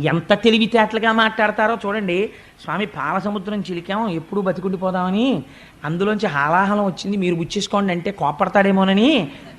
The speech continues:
మరి ఆయన అంటే మాటలేంటి? "జగత పితరౌ వందే పార్వతీ పరమేశ్వరౌ." ఎ-, మొత్తం విశ్వానికి తండ్రి.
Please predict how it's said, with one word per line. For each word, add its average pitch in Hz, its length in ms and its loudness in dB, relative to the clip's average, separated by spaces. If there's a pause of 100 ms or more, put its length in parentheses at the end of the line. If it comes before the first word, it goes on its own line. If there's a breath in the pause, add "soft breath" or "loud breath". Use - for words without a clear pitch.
(160)
మరి 156 120 2
ఆయన 160 260 2
అంటే 156 200 2
మాటలేంటి? 190 600 4
"జగత 156 280 4
పితరౌ 180 560 4
వందే 185 440 6
పార్వతీ 180 680 4
పరమేశ్వరౌ." 180 1040 4 (440)
ఎ-, 143 60 -2 (280)
మొత్తం 226 580 2
విశ్వానికి 214 520 0
తండ్రి. 214 440 -4